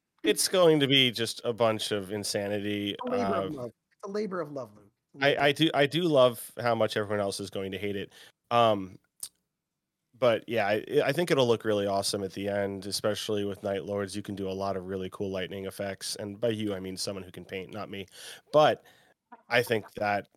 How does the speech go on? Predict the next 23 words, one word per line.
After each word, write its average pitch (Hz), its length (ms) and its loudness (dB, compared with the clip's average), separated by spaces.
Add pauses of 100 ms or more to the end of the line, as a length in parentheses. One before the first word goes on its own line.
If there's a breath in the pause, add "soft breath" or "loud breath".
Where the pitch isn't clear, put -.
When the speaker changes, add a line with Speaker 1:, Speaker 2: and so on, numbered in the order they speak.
(120)
Speaker 1:
should - 380 -2
look 95 260 -10
really, 98 460 -6
really 90 320 -8
amazing. 92 560 -10
And 101 240 -2
it's 98 160 -6
funny 123 260 4
because 101 600 -2
I've 107 200 -4
reached 120 220 -2
out 107 220 2
to 110 120 -4
a - 20 -2
number 101 400 -2
of 98 200 -6
people, 104 460 -4 (1000)
um, 95 380 -8 (640 soft breath)
in 123 120 -2
search 113 400 2
of 101 360 -2
the 98 100 -12
correct - 840 -4